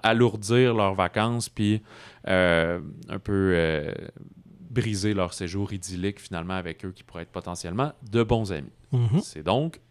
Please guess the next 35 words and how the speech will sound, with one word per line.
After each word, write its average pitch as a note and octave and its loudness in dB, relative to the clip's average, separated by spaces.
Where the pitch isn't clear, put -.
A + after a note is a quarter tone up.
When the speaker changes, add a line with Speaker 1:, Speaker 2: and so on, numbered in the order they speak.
Speaker 1:
un A#2 0
suspense, C3 -2
euh, G2 2
psychologique. F#2 0
Allez-y A2+ 0
pas F#3 4
comme B2+ 2
un G#2+ 2
film A#2+ -6
d'horreur, A2 4
euh, F#2+ 0
Speaker 2:
Non, C#3 4
vraiment B2 2
pas. G#2 -2
Speaker 1:
c'est, G2+ -6
c'est, G#2+ -4
on G2+ 0
est G#2 2
vraiment G#2 4
dans G#2+ 4
les F#2 2
codes A2+ 2
du F2+ -2
suspense. G#2 -8
Euh, G2+ 6
toi, G3 4
t'as, G#2+ 0
moi, D#3 6
j'ai D3 4
écouté D3 2
ce, - -4
en G#2 0
début A2 -2
de - -8
semaine A#2+ 0